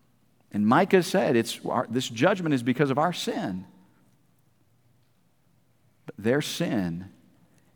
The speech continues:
did not cancel God's promise. Their sin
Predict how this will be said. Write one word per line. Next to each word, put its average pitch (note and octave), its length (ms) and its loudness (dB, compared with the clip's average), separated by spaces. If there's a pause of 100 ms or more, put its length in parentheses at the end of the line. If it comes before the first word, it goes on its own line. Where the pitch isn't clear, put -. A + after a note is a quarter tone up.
(160)
did G2+ 200 -2
not A2+ 360 2
cancel F#2 640 -4 (920)
God's E2+ 280 -8
promise. - 600 -12 (4000)
Their D3+ 240 2
sin A#2 760 -4